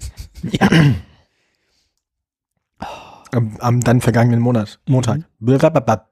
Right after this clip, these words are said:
Speaker 1: Genau.
Speaker 2: Ja, ähm,
Speaker 1: Ich
Speaker 2: soweit.
Speaker 1: bin gespannt.
Speaker 2: Ich bin auch gespannt.
Speaker 1: Vor allem
Speaker 2: Ähm,
Speaker 1: bin ich gespannt, ob ich von der Schulleitung noch, <clears throat> äh, eine Mail oder eine Antwort bekomme.
Speaker 2: Selbstverständlich nicht.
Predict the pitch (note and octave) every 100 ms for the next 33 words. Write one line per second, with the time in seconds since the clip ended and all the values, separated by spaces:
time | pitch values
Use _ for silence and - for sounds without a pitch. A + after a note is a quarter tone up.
0 | _ _ - B2+ A2 - _ _ C#3 G#3+
1 | C3 G2+ - D#3 E3+ E3 D#3 - A#2+ G#2+
2 | D3+ D#3 A#3 F#3 A2+ - _ _ _ _
3 | _ _ - C3+ - D3+ G3+ A#3 A#3+ G#3+
4 | A#2+ A2 - - C3 D3+ E3 E3 E3 -
5 | D#3+ D#3 C#3 D3+ D3 - E3 D#3+ C#3 D3
6 | - F3+ C3 C3 C3+ D3 C#3+ C#3+ C#3+ D#3
7 | C#3 C3+ - - C3+ A#2 A2 A2 _ _
8 | _ _ _ - C#3 - C#3 - D#3 D3
9 | D3+ A3 - -